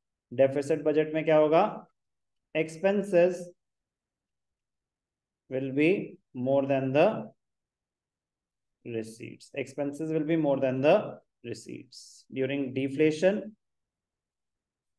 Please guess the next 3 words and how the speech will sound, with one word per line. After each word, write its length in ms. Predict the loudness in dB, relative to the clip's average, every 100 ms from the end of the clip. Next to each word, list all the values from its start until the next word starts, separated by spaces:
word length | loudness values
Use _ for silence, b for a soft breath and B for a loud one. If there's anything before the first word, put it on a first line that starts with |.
| _ _ _ _ _ _ _ _ -14
तो 100 | -14 -16 _ _ _ _ _ _ _ _ _
deficit 480 | 0 0 2 0 2
budget 340 | 2 2 0